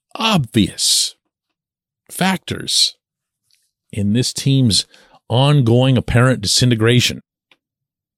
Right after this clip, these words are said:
And without going over all of those again,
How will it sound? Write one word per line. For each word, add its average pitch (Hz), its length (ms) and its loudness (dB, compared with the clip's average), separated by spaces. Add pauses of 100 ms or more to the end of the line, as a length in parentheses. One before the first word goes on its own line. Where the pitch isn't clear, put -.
(480)
And 127 120 0
without 196 360 2
going 185 360 4
over 156 500 2 (180)
all 170 260 4
of 135 120 2
those 135 320 4
again, 113 600 2